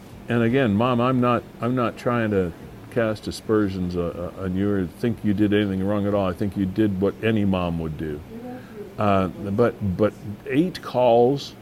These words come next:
at night. I mean, my son, if he'd called me eight times, I said, "Get yourself the hell home.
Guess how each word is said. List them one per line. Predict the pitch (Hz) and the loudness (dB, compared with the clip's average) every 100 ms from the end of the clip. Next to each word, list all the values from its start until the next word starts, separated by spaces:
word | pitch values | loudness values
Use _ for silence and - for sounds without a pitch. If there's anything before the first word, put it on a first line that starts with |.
| - | -10
at | 101 98 | -8 -4
night. | 110 117 120 120 - - - - - - - 98 | -2 0 0 -2 -6 -16 -16 -18 -18 -20 -12 -2
I | 98 | 2
mean, | 98 107 104 | 4 6 6
my | 117 151 | 4 4
son, | 151 160 139 131 | 4 4 6 4
if | 110 - | 2 2
he'd | 120 120 113 | 2 2 0
called | 139 127 104 | 2 4 4
me | 110 107 | 2 4
eight | 110 113 | 2 0
times, | 120 120 110 104 | -2 0 0 0
I | 98 | -2
said, | 92 95 98 87 90 - - - - - - - 104 101 - 107 | -4 -6 -6 -8 -12 -16 -18 -18 -20 -20 -20 -12 -8 -8 -6 -6
"Get | 139 220 | -4 -2
yourself | 339 - 160 160 - | -2 2 4 4 2
the | 117 | 0
hell | 131 143 117 | 2 4 4
home. | 113 131 80 | 4 2 0